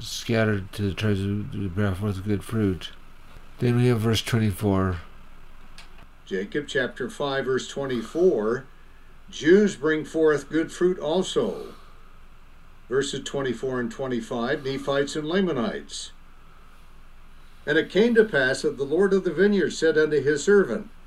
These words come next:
Speaker 2: "Look hither. Behold, I have planted another branch of the tree also." And thou knowest that this spot of ground was poorer than the first. But behold, the tree, I have nourished it this long time,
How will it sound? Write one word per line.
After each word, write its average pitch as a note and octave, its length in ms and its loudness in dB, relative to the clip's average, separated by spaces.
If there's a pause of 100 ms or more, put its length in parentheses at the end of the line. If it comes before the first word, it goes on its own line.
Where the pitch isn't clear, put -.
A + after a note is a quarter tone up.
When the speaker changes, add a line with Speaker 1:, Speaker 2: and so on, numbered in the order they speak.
(220)
Speaker 2:
"Look G#3 240 4
hither. G3 520 6 (460)
Behold, D3 400 -2
I C#3 120 2
have C#3 180 2
planted D#3 400 -2
another C#3+ 420 2
branch D#3 380 0
of D3+ 100 -8
the D#3 80 -4
tree E3 280 -2
also." C3 580 -2 (540)
And G2+ 80 -14
thou B2 200 0
knowest D3+ 420 4
that C#3+ 120 0
this D#3 200 0
spot C#3 280 -2
of E3 140 -2
ground B2+ 380 -2
was B2+ 160 0
poorer C3 600 4 (320)
than C#3+ 160 -2
the C#3+ 120 2
first. - 640 4 (600)
But C3 160 -4
behold, C#3+ 440 4
the D#3+ 80 2
tree, F3 320 0
I C#3+ 140 0
have B2 180 -2
nourished D#3+ 420 0
it D3+ 140 -4
this C3+ 200 -4
long E3+ 300 -2
time, A2+ 580 -4